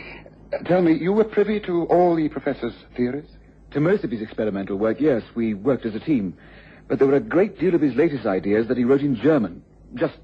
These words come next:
Speaker 2: notes, you understand. We were simply here to follow his instructions. I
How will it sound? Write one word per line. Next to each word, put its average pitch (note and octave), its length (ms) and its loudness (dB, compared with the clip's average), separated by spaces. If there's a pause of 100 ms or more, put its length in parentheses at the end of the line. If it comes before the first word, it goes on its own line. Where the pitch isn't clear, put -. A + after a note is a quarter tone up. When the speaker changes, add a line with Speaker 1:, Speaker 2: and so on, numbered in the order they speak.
(120)
Speaker 2:
notes, B2 320 0
you F#2 100 -4
understand. E2+ 440 -12 (640)
We D3+ 120 4
were A#2+ 120 0
simply A2 320 -6
here A2 160 -2
to G#2 100 -10
follow A#2+ 240 0
his A#2 100 -2
instructions. A#2 560 -4 (580)
I F#3+ 220 -2